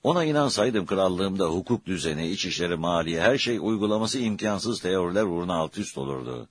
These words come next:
Sonra onunla açık konuştum. "Monsieur Diderot, parlak zekanızın ilham ettiği her şeyi büyük bir zevkle dinledim. Bütün bu yüksek prensiplerinizle çok iyi kitaplar yazılır ama çok kötü bir ekonomi ortaya çıkar." Oysa gariban bir imparatoriç olarak ben insan teni üzerinde çalışırım ki,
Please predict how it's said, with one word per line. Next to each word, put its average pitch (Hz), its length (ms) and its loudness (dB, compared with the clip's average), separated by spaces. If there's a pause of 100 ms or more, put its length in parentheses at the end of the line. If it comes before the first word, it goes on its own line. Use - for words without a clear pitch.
(640)
Sonra 175 240 2
onunla 185 240 2
açık - 260 0
konuştum. 71 540 -4 (340)
"Monsieur 120 380 2
Diderot, 85 440 2
parlak 85 360 2
zekanızın 82 500 -2
ilham 85 420 -4
ettiği 85 240 -2
her 101 80 2
şeyi 92 280 -4
büyük 98 220 -2
bir 101 100 0
zevkle 87 420 0
dinledim. 73 480 -6 (320)
Bütün 170 360 -2
bu 147 100 6
yüksek 135 380 0
prensiplerinizle 107 920 0
çok 127 220 -4
iyi 123 100 0
kitaplar 95 420 2
yazılır 90 320 0
ama 85 200 -2
çok - 280 0
kötü 113 260 -4
bir 107 80 0
ekonomi 87 460 -2
ortaya 76 340 -2
çıkar." 64 380 -6 (680)
Oysa 170 280 2
gariban 117 540 2
bir 101 100 2
imparatoriç 90 640 -2
olarak 80 280 0
ben 98 280 -2
insan 104 460 -2
teni 92 200 -2
üzerinde 80 440 -2
çalışırım 82 540 -4
ki, 80 240 -2